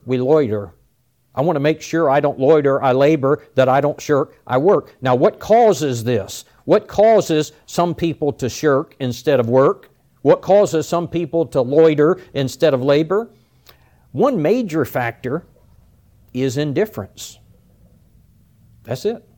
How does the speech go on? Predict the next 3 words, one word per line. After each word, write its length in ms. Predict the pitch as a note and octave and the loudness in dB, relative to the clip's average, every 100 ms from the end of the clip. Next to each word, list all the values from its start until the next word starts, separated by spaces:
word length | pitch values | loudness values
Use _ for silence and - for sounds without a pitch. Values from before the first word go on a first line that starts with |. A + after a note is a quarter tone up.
| _ _ _ _ _ - _ _ _ _ _ _ _ _ - | _ _ _ _ _ -20 _ _ _ _ _ _ _ _ -10
Indifference. 520 | C3+ D#3 A3 A2 - - - | -4 -4 -4 -8 -14 -14 -4
That 160 | B2 | -2
is, 180 | E3+ | -2